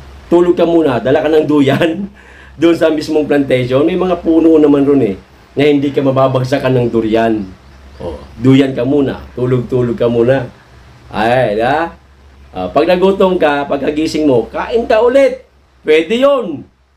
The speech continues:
Hmm. Ganyan po kasagana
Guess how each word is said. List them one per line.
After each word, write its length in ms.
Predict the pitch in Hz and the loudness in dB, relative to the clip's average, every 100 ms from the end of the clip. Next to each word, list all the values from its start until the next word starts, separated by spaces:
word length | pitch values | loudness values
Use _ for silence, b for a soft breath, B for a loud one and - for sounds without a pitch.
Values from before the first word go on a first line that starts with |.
| _ _ _ _ _ _ - | _ _ _ _ _ _ -12
Hmm. 260 | 95 90 78 - - - - - - - - - - | -8 -8 -12 -18 -20 -20 -20 -20 -20 -20 -20 -16 -2
Ganyan 380 | 131 131 123 - | 0 0 -2 -2
po 180 | 143 | -2
kasagana 720 | 127 117 110 107 107 147 - | -2 -4 -2 -2 0 -2 -4